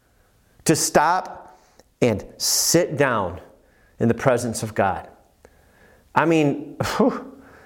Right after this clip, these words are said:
I can relate to this. I mean, it has been a lifestyle of mine, running around frantically. I mean, there's so many things to do. There's so many problems to solve. There's so many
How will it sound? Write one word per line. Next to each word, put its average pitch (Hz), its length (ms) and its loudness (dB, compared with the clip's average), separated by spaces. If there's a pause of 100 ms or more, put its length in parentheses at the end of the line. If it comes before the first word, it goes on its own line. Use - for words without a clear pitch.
(160)
I 139 120 4
can 151 140 0
relate 135 300 4
to 123 100 0
this. 104 320 2
I 117 80 4
mean, 120 200 2
it 143 200 2
has 113 320 -2 (180)
been 139 140 4
a 123 80 2
lifestyle 131 520 2
of 104 80 0
mine, 98 220 -4
running 131 840 2
around 113 600 0 (100)
frantically. 117 840 -2 (600)
I - 80 0
mean, 120 140 2
there's 107 180 0
so - 540 0
many 139 220 2
things 123 340 -2
to 120 120 -2
do. 104 440 0
There's 127 200 0
so 151 560 2
many 147 440 2 (220)
problems 139 580 0
to - 100 -6
solve. - 600 0
There's 113 180 -4
so 139 260 2
many 139 500 2